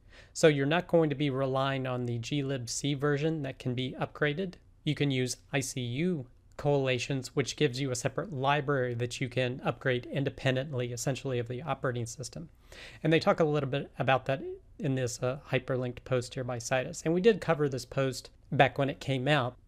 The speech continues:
but it is a good review of this issue and gives you the options of doing an I C U collation. So you can go ahead and check out this post if you want to learn more. The next piece of content is trademark actions against the PostgreSQL community.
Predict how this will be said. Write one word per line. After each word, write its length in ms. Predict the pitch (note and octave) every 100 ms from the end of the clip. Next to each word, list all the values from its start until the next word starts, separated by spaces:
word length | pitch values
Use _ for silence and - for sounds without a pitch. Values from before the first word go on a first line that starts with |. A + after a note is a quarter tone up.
| -
but 120 | D3+
it 120 | D3
is 200 | F3 D3
a 80 | C#3+
good 260 | B2 D#3 C3
review 400 | C3 B2 C#3 C3
of 100 | A#2
this 200 | A#2+ -
issue 460 | G3+ - C#3+ B2+ B2+
and 320 | C#3+ C3+ C3+ -
gives 160 | D3+ B2
you 120 | C#3
the 140 | B2 B2
options 500 | B2 - B2 A#2+ -
of 140 | A2+
doing 260 | A#2 B2 A#2
an 140 | A#2 A#2
I 80 | B2
C 200 | - B2
U 240 | A#2+ A#2+ -
collation. 560 | - A#2 B2 - - - - - - - -
So 180 | F3 F#3
you 120 | C#3+
can 200 | C#3+ C3+
go 100 | C#3+
ahead 140 | B2+
and 80 | C3
check 200 | C#3 B2+
out 180 | C3 -
this 120 | D#3
post 380 | - C3+ D3+ -
if 80 | -
you 140 | A#2+
want 220 | A#2+ A#2+
to 100 | -
learn 160 | A#2+ A2
more. 260 | A2 D3 - - - - - - - - - - - - - - - - _ -
The 100 | D#3
next 200 | A3 B3
piece 200 | - E3+
of 80 | B2+
content 420 | - A#2+ D3+ G3+ C#3+
is 180 | B2+ - -
trademark 600 | - D#3+ F#3 A#3 A3 -
actions 520 | F3+ G3 - C3+ A#2+ -
against 380 | C3 C#3+ C#3+ -
the 140 | C#3+
PostgreSQL 760 | - E3 - F3 D#3 E3 E3 D3+
community. 640 | C3 B2+ D#3+ D3+ C#3+